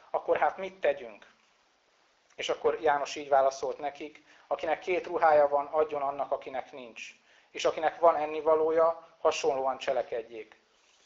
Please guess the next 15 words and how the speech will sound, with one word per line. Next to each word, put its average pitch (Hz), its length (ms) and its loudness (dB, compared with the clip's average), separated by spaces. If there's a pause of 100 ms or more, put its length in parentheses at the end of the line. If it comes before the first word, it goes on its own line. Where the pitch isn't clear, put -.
(260)
És 151 140 -14
akkor 143 220 -4
vámszedők 165 540 -2
is 160 140 -10
mentek 151 360 -6
hozzá, 147 260 0
ők 147 120 0
is 139 120 -12
megkérdezték, 127 600 -8
hogy 123 80 -16
mit 143 140 -14
csináljunk. 143 560 -6
Azt 135 180 -4
mondta 135 240 -10
nekik: 139 440 -10